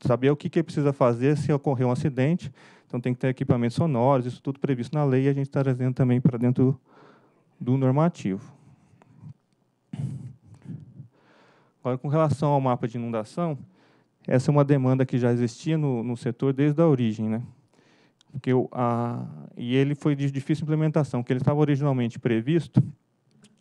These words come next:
para os agentes tentarem desenvolvê-los em conjunto. E esse desenvolvimento em conjunto, ele não, não prosperou. A gente tinha muita resistência, os agentes não conseguiam fazer, queriam ter intervenção da aneel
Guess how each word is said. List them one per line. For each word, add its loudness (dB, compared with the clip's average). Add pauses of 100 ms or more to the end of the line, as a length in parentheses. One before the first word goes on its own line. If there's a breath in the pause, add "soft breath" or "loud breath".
(400 loud breath)
para -4
os 0
agentes 2
tentarem 4
desenvolvê-los 0
em -4
conjunto. -4 (720 soft breath)
E -2
esse 4
desenvolvimento 0
em -2
conjunto, 0
ele 2
não, -2 (240)
não -4
prosperou. -6
A -2
gente -4
tinha 0
muita 4
resistência, 2
os 2
agentes 0
não -2
conseguiam -4
fazer, 2
queriam -2
ter -4
intervenção -4
da -2
aneel 0